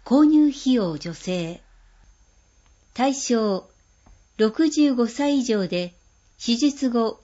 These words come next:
一年以内、かつ試験民税非課税世帯に属する方。助成額、補助眼鏡一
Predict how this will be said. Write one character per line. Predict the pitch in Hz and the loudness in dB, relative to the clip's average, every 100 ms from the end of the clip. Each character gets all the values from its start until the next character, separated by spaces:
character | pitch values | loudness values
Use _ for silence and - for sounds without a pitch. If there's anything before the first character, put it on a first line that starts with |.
| _ 220 | _ -6
一 | 196 294 | -2 2
年 | 311 302 285 | 4 6 6
以 | |
内、 | 240 185 156 - _ _ - | 2 0 -6 -12 _ _ -8
か | 247 | -8
つ | 247 196 190 - _ _ | -6 -6 -6 -8 _ _
試 | - - | -14 -4
験 | 302 320 311 | 0 2 4
民 | 294 247 | 4 4
税 | 202 185 175 - _ | 0 -2 -4 -8 _
非 | - - | -10 -4
課 | 311 | -4
税 | 311 302 | -2 -4
世 | 294 285 | -2 -6
帯 | 262 202 180 | -4 -6 -6
に | 180 - | -6 -6
属 | 185 - | -8 -8
す | - 247 | -6 -4
る | 202 | -6
方。 | 170 - 175 - _ _ _ _ _ _ _ _ _ _ _ _ _ - | -10 -12 -12 -12 _ _ _ _ _ _ _ _ _ _ _ _ _ -6
助 | 226 | -4
成 | 214 311 302 | -2 0 2
額、 | 247 208 190 175 - _ _ _ _ _ _ _ _ _ | 0 -2 -6 -8 -10 _ _ _ _ _ _ _ _ _
補 | 233 | -2
助 | 240 320 | 0 0
眼 | 311 294 277 | 0 0 -2
鏡 | - 196 180 170 - _ _ - | -4 -4 -4 -6 -10 _ _ -6
一 | 208 | -6